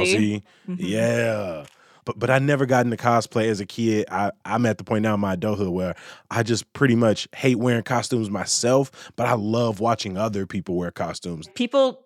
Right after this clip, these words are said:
Speaker 1: tend to think I'm the kind of person who would cosplay because I was a, I was a
Speaker 2: One hundred percent.
Speaker 1: theater kid and I love dressing up in costumes and I like nerdy stuff.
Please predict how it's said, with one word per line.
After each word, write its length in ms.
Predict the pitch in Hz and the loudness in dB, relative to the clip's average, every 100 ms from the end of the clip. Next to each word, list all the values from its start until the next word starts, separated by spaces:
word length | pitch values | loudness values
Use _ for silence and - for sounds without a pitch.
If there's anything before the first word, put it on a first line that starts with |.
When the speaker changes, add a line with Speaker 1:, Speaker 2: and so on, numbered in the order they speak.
| - | -2
Speaker 1:
tend 180 | 233 202 | 0 2
to 80 | 185 | 2
think 260 | 196 202 | 0 2
I'm 200 | 190 202 | 2 2
the 80 | 202 | 2
kind 180 | 240 220 | 2 2
of 80 | 220 | 2
person 440 | 233 226 240 247 - | 0 2 2 0 -2
who 160 | 254 240 | -4 0
would 260 | 240 240 240 | 4 4 4
cosplay 640 | 226 240 - 262 254 262 | 4 4 2 2 2 2
because 640 | 196 - 185 165 165 - - _ - | 0 0 0 0 -2 -6 -8 _ -2
I 140 | 156 | 2
was 160 | 185 208 | 4 4
a, 60 | |
I 0 | |
was 100 | 190 | 4
a 40 | 147 | 4
Speaker 2:
One 80 | 202 | 4
hundred 80 | 220 | 4
percent. 240 | 254 - | 2 0
Speaker 1:
theater 220 | 339 302 | 2 2
kid 280 | 226 214 165 | 2 0 0
and 80 | 170 | 0
I 120 | 180 | 0
love 220 | 196 220 | 2 0
dressing 300 | 202 190 196 | 2 0 2
up 140 | 175 170 | 0 -2
in 80 | 165 | -2
costumes 540 | 165 160 165 160 147 | -4 -4 -4 -4 -2
and 80 | 165 | 0
I 260 | 165 170 | 2 0
like 300 | 160 180 180 196 | -2 -2 -2 0
nerdy 240 | 196 190 | 0 0
stuff. 320 | 202 226 156 | 4 4 4